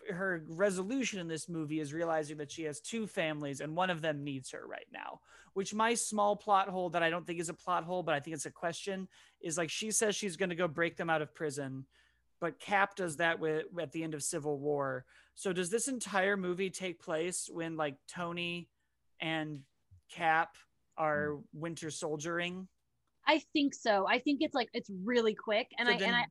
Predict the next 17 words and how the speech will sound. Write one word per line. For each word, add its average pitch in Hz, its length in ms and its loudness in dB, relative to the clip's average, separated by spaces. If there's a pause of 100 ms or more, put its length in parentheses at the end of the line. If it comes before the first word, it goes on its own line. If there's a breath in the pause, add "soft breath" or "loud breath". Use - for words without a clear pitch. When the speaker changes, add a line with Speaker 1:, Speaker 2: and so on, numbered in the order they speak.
(120)
Speaker 3:
my 302 280 8
guess 392 260 10
is 330 140 4
that 262 220 10 (340)
the 240 80 4
break 240 340 2
out 254 140 6
of - 100 -4
prison 233 320 2
is, 208 140 0
happens 220 340 6
a 220 40 0
little 208 200 0
later 226 460 4
and 220 120 4
she's 233 220 0 (100)
with 214 140 2